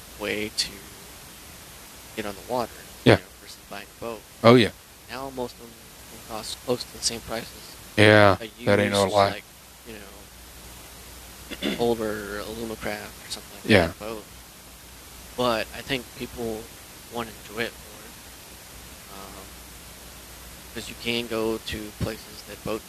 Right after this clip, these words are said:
Speaker 1: can't go to.
Speaker 2: Oh, yeah.
Speaker 1: On the lake
Speaker 2: Within
Speaker 1: or to
Speaker 2: inches.
Speaker 1: or, like,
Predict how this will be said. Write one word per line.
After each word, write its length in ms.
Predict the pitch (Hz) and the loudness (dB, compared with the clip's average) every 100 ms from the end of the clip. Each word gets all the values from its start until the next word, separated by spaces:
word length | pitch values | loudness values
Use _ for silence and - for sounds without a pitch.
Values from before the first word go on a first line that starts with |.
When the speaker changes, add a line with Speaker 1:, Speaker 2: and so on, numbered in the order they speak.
| - | -14
Speaker 1:
can't 220 | 110 107 - | -14 -12 -10
go 100 | 101 - | -10 -6
to. 200 | 101 - - | -6 -6 4
Speaker 2:
Oh, 200 | 90 101 | 8 10
yeah. 180 | 110 - - - - - - - - | 8 4 -4 -20 -20 -20 -20 -20 -8
Speaker 1:
On 140 | 113 117 | -4 -4
the 100 | 107 | -2
lake 300 | 113 117 120 - | 2 2 2 4
Speaker 2:
Within 220 | 104 101 | 8 8
Speaker 1:
or 60 | 123 | 8
to 60 | 117 | 6
Speaker 2:
inches. 440 | 123 123 117 - - - - | 8 10 8 2 -8 -18 -6
Speaker 1:
or, 180 | 120 117 | -4 -4
like, 140 | 113 | -6